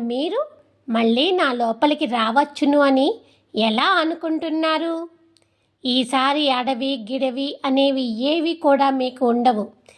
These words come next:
జాగ్రత్త. ఎటువైపు చూసినా కనిపించే స్వామిని, తులసిమాలలను ధరించిన ఆశ్చర్యభూతుడిని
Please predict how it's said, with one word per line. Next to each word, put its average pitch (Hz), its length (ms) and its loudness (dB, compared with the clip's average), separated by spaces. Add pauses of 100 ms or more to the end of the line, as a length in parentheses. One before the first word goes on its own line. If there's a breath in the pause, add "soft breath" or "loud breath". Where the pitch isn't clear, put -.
(240 soft breath)
జాగ్రత్త. 254 760 -2 (1600)
ఎటువైపు 269 600 -2
చూసినా 277 640 2
కనిపించే 277 760 -2
స్వామిని, 285 580 0 (600 soft breath)
తులసిమాలలను 339 960 2
ధరించిన 294 540 -2
ఆశ్చర్యభూతుడిని 262 1200 0